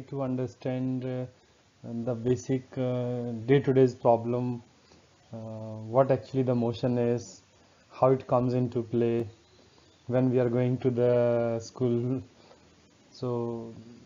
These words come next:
suppose we are, uh, using the auto or, or some other vehicle, so mother drop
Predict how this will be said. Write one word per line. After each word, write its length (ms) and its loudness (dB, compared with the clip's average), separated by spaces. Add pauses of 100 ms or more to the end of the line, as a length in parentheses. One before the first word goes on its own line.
suppose 480 0
we 140 4
are, 200 2 (220)
uh, 280 -4 (480)
using 440 2
the 420 2 (440)
auto 580 -2
or, 260 0 (1200)
or 100 -4
some 220 -4
other 180 2
vehicle, 560 0 (840)
so 140 -10
mother 260 2
drop 480 2